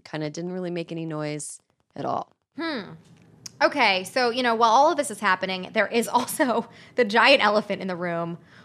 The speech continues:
Speaker 2: What does an Emmy ceremony actually look like if all of the writers and all of the actors are on strike? Like, that essentially is Hollywood. What else is <laughs> left?
Speaker 1: I'm brainstorming a solution right now for the studio executives.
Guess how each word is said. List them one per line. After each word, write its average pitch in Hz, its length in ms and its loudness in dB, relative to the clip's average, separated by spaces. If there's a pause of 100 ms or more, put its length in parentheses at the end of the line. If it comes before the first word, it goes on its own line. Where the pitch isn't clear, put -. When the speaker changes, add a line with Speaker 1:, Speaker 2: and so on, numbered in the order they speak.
Speaker 2:
What 240 260 2
does 381 180 4
an 415 100 2
Emmy 240 320 -2
ceremony 220 640 0
actually 190 440 -2
look 190 320 -4
like 165 420 -8
if - 280 -6 (100)
all 262 240 6
of 269 80 4
the 240 80 2
writers 190 600 -4 (100)
and 208 160 2
all 269 260 6
of 269 80 -2
the 220 140 0
actors 190 640 -2 (340)
are 214 220 6
on 190 180 0
strike? 196 320 0
Like, 196 140 -4
that 240 140 6
essentially 233 440 0
is 220 120 -2
Hollywood. 185 520 -2
What 220 220 2
else 247 260 2
is - 220 -2
<laughs> - 0 -
left? 285 340 -4 (540)
Speaker 1:
I'm 190 160 -4
brainstorming 190 680 0
a 190 60 -4
solution 170 460 -6
right 185 160 -2
now 180 200 -2
for 180 160 -6
the 160 120 -4
studio 160 380 -2
executives. 180 540 -4